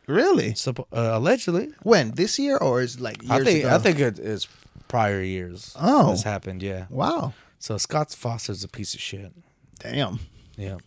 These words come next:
Speaker 2: but you guys already knew that based on his coach, uh, refereeing.
Speaker 1: <laughs>
Speaker 2: Dude, if you, if you watch my brother and I watch this, like, watch the Warriors games, like, we're always like, "Man, I hate this guy." We, there's, like, a couple of, like, referees we hate. We hate Tyler Ford.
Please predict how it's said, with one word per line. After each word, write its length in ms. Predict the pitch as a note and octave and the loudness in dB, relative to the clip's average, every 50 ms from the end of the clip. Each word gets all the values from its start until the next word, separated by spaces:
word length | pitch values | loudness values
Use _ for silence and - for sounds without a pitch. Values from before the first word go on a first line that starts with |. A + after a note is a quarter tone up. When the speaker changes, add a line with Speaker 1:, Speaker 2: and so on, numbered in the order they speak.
| _ - | _ -12
Speaker 2:
but 260 | G#2+ A#2+ A#2+ - - | -8 -6 -6 -6 -6
you 140 | A#2 D3+ E3+ | -6 -6 -2
guys 200 | D#3+ C3+ G#2+ G2 | -2 -2 -2 -2
already 180 | G#2 G2+ F#2 F#2+ | -4 -6 -6 -6
knew 140 | F#2+ G2 G2 | -6 -6 -6
that 180 | G2+ F#2+ E2+ | -6 -8 -8
based 180 | F#2 G2+ G2+ - | -8 -8 -8 -8
on 60 | G#2+ G#2 | -8 -10
his 120 | F#2 - | -10 -10
coach, 260 | - G2 G2 G2 - - _ - | -10 -10 -12 -14 -14 -18 _ -12
uh, 200 | G#2+ G2+ G2 F#2+ | -10 -10 -10 -10
refereeing. 480 | F#2 G2 G2 - A2+ A2+ G#2 G#2 G#2+ - | -12 -12 -12 -12 -12 -12 -12 -12 -10 -8
Speaker 1:
<laughs> 520 | - A#2+ - - - - C#5 D#5+ F5 F#5 F#5+ F#5+ F#5 F#5 D3+ - - - - - - A4+ - - - | -8 -8 -8 -10 -18 -18 -18 -18 -16 -14 -12 -8 -2 -2 -2 -2 -4 -12 -4 2 4 4 4 6 6
Speaker 2:
Dude, 300 | G#4+ D#3+ D#3 C#3+ - - - - - - | 8 8 10 8 8 6 4 0 0 4
if 200 | C#3+ D3+ C#3 - | 4 2 4 4
you, 160 | F#3 A3+ B3+ G#3+ | 2 2 2 4
if 220 | E3 D3+ C3+ - | 2 2 2 2
you 100 | G3+ G#3+ | 2 2
watch 300 | A#3+ G#3+ G3+ F3 - - | 2 2 2 0 -2 0
my 120 | D#3 C#3+ B2+ | 0 0 2
brother 280 | G#2+ B2 B2 C3 C#3 | 2 2 0 0 0
and 100 | C#3+ D3 | 0 0
I 100 | D3 C#3 | 0 0
watch 300 | A#2+ A#2 A#2+ A#2+ A2+ - | 0 -2 -2 -4 -4 -6
this, 240 | - A#2+ - - - _ - | -8 -8 -10 -10 -16 _ -12
like, 260 | G2+ G#2 G#2 - - | -8 -8 -8 -8 -8
watch 180 | G#2 G2+ G#2 - | -10 -10 -10 -10
the 60 | G2+ | -10
Warriors 340 | F#2+ G2 G2+ G#2 A2 A2 A2 | -10 -8 -8 -8 -8 -8 -6
games, 380 | - A2 A2+ A#2 A#2 A2+ - | -6 -6 -6 -6 -6 -8 -8
like, 160 | - - - - - - - _ _ _ _ _ _ - | -10 -10 -12 -12 -16 -18 -18 _ _ _ _ _ _ 2
we're 120 | D3+ E3 | 6 8
always 200 | E3+ E3+ E3 D3+ | 8 8 8 6
like, 160 | C#3+ A#2+ - A2 | 4 0 -4 -6
"Man, 160 | G#2 G2+ G2 | -8 -6 -4
I 80 | G2 G2 | -4 -4
hate 200 | F#2 G2 F#2+ - | -4 -6 -6 -6
this 180 | - F#2+ - | -8 -10 -8
guy." 300 | - G2 G2 G2 G2+ G2+ - _ _ _ _ _ - _ - | -8 -8 -6 -6 -8 -8 -12 _ _ _ _ _ -20 _ -4
We, 240 | A#2+ C3+ F3 F3+ - - - - - - | 2 2 2 2 0 -4 -20 -20 -8 -2
there's, 160 | D#3+ G3 G#3+ | -2 0 0
like, 160 | C4+ B3 - E3+ | 0 -2 -4 -4
a 60 | D3 | 0
couple 380 | - F3 F3+ - D#3 D3 C3 | 2 2 2 4 4 4 4
of, 180 | B2 A#2 G#2+ G2 | 4 2 0 0
like, 180 | A2+ G#2+ G#2 G#2 | -2 -2 -2 -4
referees 500 | A2 A2 - - A2 A2 G#2+ F#2+ G2 G#2 | -4 -6 -6 -6 -6 -4 -4 -4 -4 -6
we 80 | G#2 F#2+ | -4 -4
hate. 200 | G2+ G#2 G2+ G2 | -4 -4 -4 -4
We 140 | A#2 C#3+ | 0 2
hate 200 | D#3 D#3 B2+ - - | 2 2 2 0 -2
Tyler 340 | - B2 B2 B2+ B2 A2+ G2+ | -2 0 0 0 0 -4 -4
Ford. 520 | - - B2+ B2+ B2 B2 B2+ B2 B2 | -6 -4 -4 -2 -2 -2 -2 -2 -4